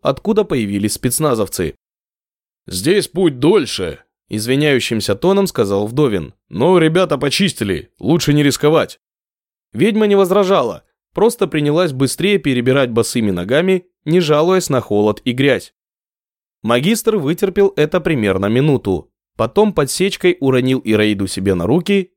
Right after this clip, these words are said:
и закинул на плечо со словами: «Хоть раз, женщина, позволь позаботиться о тебе». «Да я разве против?»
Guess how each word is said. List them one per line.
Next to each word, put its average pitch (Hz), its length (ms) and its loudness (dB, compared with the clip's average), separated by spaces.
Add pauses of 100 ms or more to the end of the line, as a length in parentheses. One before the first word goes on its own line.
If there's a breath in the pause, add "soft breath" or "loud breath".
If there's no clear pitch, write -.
и 226 120 0
закинул 165 420 0
на 143 120 0
плечо 107 320 -2
со 120 140 0
словами: 139 600 0 (380)
«Хоть 139 280 0
раз, 160 240 2
женщина, 95 720 -4 (180)
позволь 113 440 0
позаботиться 107 680 -2
о 90 60 0
тебе». 92 380 -4 (560)
«Да 151 140 0
я 220 160 2
разве 208 280 0
против?» 214 480 0